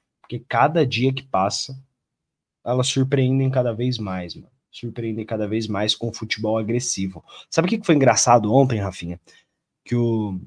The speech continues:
eu até falei na live, ontem que eu tava indo embora, eu entrei rapidinho na live com o Poggioli pra falar como que foi o jogo e et cetera.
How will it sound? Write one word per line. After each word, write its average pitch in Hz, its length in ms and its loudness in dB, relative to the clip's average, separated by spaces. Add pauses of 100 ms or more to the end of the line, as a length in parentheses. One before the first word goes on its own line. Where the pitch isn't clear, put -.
(920)
eu 123 100 0
até 127 160 0
falei 143 280 4
na 143 160 6
live, 110 460 4
ontem 113 240 -2
que 120 80 -4
eu 117 40 -2
tava 110 280 -2
indo 110 100 2
embora, 104 300 0
eu 110 40 2
entrei 110 240 -2
rapidinho 123 500 -4
na 98 120 -2
live 95 240 -4
com - 100 -18
o 92 40 -14
Poggioli 92 460 -6
pra 101 180 -8
falar 101 540 -2
como 95 260 -10
que - 80 -20
foi 104 160 -4
o 98 40 -6
jogo 98 300 -8
e 95 60 -4
et 92 120 -8
cetera. - 380 -6